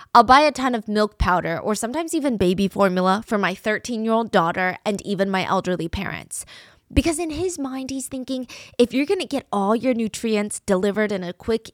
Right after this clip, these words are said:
easy fashion that you can keep up with every single day, like a thirteen-year-old, like an elderly person, like, they don't have patience, they don't have time.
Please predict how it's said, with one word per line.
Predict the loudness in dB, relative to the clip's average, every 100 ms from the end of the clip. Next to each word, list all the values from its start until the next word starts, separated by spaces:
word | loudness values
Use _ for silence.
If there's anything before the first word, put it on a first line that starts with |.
| -6
easy | -4 -2 -4
fashion | 0 0 0 -4 -4 -4 -10 -18 -4
that | -2
you | -2
can | -4 -6
keep | -4 -2
up | -2 -2
with | -4 -4 -4
every | 0 2 0
single | -2 -6
day, | 0 0 0
like | -2 -2
a |
thirteen-year-old, | -4 -6 -6 -8 -6 -6 -10 -2
like | 0 0
an |
elderly | 0 -2 -4 -6
person, | -6 -8 -8 -6
like, | -4 -4
they |
don't | -4 -4
have | -6
patience, | -4 -4 -4 -4
they | -4
don't | -4 -4
have | -6
time. | -8 0 0 0